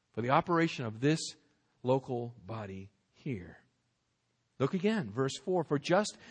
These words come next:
as we have many members in one body, and all the members do not have the same function, so we, who are many,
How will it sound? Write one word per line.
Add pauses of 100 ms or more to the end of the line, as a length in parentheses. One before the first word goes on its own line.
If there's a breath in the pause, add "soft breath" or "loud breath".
(100)
as
we
have
many
members
in
one
body, (220 loud breath)
and
all
the
members
do
not
have
the
same
function, (220 loud breath)
so
we, (440 soft breath)
who
are
many,